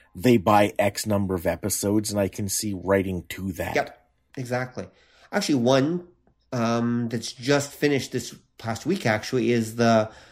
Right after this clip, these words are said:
Speaker 2: Voltron series that, um, Netflix did, which I have to say is
Speaker 1: Mm-hmm.
Speaker 2: really good.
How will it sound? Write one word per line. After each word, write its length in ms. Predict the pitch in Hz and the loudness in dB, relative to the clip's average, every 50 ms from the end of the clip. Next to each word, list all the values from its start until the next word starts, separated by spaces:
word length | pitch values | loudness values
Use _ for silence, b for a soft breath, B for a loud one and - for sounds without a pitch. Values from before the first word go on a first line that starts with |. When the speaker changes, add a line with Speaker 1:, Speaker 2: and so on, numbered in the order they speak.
| B B _ | B B _
Speaker 2:
Voltron 640 | - 123 120 135 170 208 202 - 147 127 117 113 113 | -2 2 4 8 8 8 8 8 8 8 8 6 4
series 540 | 113 - 127 113 104 104 104 104 101 98 101 | 4 4 6 6 6 6 4 4 0 -2 0
that, 440 | - 113 107 107 110 - - - - | 4 4 4 6 4 0 -4 -4 -2
um, 580 | 110 107 107 107 107 107 107 107 107 107 113 | 2 4 4 4 2 2 0 -2 0 2 4
Netflix 480 | 123 165 190 - - 151 123 - - - | 4 4 4 2 -2 -4 -4 -4 -6 -10
did, 300 | - 131 107 90 87 - - b b b b b b b | -8 -8 -8 -8 -12 -16 -20 b b b b b b b
which 300 | b 131 131 131 - - - - | b 0 0 0 -2 -6 -8 -2
I 120 | - 139 | 0 4
have 120 | 143 175 185 | 4 4 2
to 80 | - | 2
say 160 | 127 - 247 247 | 2 2 4 4
is 100 | 160 104 | 4 4
Speaker 1:
Mm-hmm. 60 | 87 | 4
Speaker 2:
really 200 | 151 214 208 139 | 4 4 4 4
good. 320 | 120 202 247 254 - - | 6 4 4 4 2 0